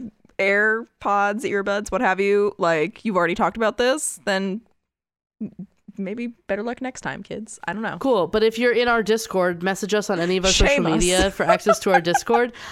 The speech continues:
Speaker 2: Uh, I will be sending a screenshot of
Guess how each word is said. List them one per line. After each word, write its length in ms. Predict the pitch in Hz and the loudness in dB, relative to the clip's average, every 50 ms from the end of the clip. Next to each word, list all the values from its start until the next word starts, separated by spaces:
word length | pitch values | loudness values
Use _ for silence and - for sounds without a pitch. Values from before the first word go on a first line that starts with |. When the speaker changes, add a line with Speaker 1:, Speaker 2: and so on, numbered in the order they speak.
| - - | -6 -2
Speaker 2:
Uh, 240 | - 190 190 185 165 | 0 2 2 2 2
I 120 | 190 220 | 2 2
will 140 | 226 233 247 | 2 0 0
be 120 | 220 254 220 | 0 0 -2
sending 640 | - - 240 233 226 226 233 240 240 233 233 - | 0 0 0 0 2 2 2 2 0 -2 -4 -4
a 540 | - - 196 190 196 190 190 190 190 190 185 180 | -2 0 0 2 2 2 2 2 2 2 0 0
screenshot 840 | 190 - - 220 226 226 233 220 - - 226 190 180 175 175 - - - - - - - - - | -2 -4 -2 0 0 2 2 0 0 0 2 2 2 2 0 -2 -4 -12 -20 -20 -20 -10 -2 0
of 320 | 190 196 190 196 190 180 | 2 2 2 2 0 -2